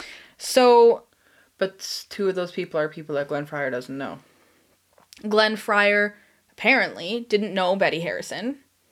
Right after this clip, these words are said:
Speaker 1: but he knew Diane Johnson 'cause she, they worked together, and
Speaker 2: Okay.
Speaker 1: he knew Doctor Harvey Murphy 'cause they were friends.
Speaker 2: Okay.
Speaker 1: So, yeah, so they just left. He was like, "We don't have time for coffee," and they left. At the beginning of February, Betty claims sh-, she received another letter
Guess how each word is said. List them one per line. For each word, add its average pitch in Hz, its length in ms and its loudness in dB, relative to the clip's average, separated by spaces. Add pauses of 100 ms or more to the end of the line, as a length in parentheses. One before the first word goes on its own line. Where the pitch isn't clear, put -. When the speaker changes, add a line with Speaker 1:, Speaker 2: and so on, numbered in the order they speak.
(340)
Speaker 1:
but 202 120 2
he 233 160 0
knew 233 500 4
Diane 202 300 2
Johnson 190 380 -4
'cause 185 140 -8
she, 202 160 -6
they 185 240 -2
worked 233 320 2
together, - 360 -2
and 208 140 0
Speaker 2:
Okay. 202 140 0
Speaker 1:
he 208 40 -2
knew 202 220 -2
Doctor 190 320 0
Harvey 190 240 -2
Murphy 190 280 -4
'cause 175 180 -10
they 175 100 -2
were 165 100 -6
friends. - 440 -14 (140)
Speaker 2:
Okay. 202 260 -10 (840)
Speaker 1:
So, 214 680 6 (480)
yeah, 226 240 4
so 220 160 0
they 214 120 6
just 202 180 -4
left. 131 200 0
He 220 60 -2
was 196 100 0
like, 196 80 0
"We 220 40 0
don't 226 80 2
have 226 80 0
time 226 140 2
for 220 80 -2
coffee," 202 260 2
and 190 80 -2
they 170 60 -6
left. 147 340 -8
At 208 120 2
the - 60 0
beginning 269 360 2
of 277 120 0
February, 202 760 -2 (420)
Betty 196 220 2
claims 190 380 -6
sh-, - 140 -8
she - 200 -6
received 190 280 -4
another 196 400 2
letter 170 460 -4